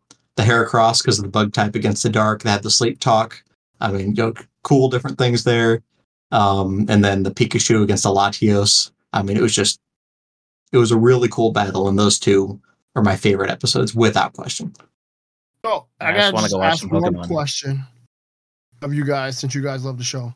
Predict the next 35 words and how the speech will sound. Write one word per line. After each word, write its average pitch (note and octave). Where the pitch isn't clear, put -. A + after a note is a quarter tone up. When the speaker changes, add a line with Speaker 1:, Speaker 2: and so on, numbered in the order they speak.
Speaker 2:
how E3
ridiculous D#3+
that C#3
Pikachu D3+
beat C3
Onix B2+
in B2
the A#2+
T B2+
V A#2+
show. A2+
Speaker 3:
<laughs> C#3+
At B2+
least F#3
they C#4+
Speaker 1:
Yeah. D3
Speaker 3:
got B3+
kinda A#2
creative D3
with D3+
it, D3
I C3+
guess. C#3
Speaker 1:
With C3
the B2
sprinkler. B2+
Speaker 3:
Yeah. A#2
Speaker 1:
<laughs> -
Or B2
with A2+
powering A#2
himself A2
up A2+
from A2
the G#2